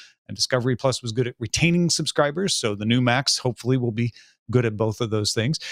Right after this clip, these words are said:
He also said that details on sports and news elements of Max will be announced in a few months.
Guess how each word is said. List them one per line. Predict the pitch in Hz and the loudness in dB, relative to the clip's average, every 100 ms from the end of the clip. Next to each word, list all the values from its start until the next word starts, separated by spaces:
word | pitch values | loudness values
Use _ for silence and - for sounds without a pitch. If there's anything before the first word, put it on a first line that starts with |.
| - | 0
He | 143 | 2
also | 160 147 156 | 2 2 2
said | 147 151 | 2 2
that | 127 117 | 0 0
details | 151 147 143 127 | 0 2 2 2
on | 131 | 0
sports | - 175 175 - | 0 2 2 2
and | 160 139 147 | 0 2 6
news | 262 269 160 | 6 4 2
elements | 147 147 139 139 - 151 139 - - | 0 0 -2 -4 0 2 2 0 0
of | 151 117 | 0 2
Max | 131 139 131 - | 2 2 0 -2
will | 131 | 0
be | 147 | 2
announced | 139 170 240 - | 2 2 0 -2
in | 214 190 | 0 0
a | |
few | - 190 185 | 2 2 4
months. | 143 120 - - | 4 0 -2 -4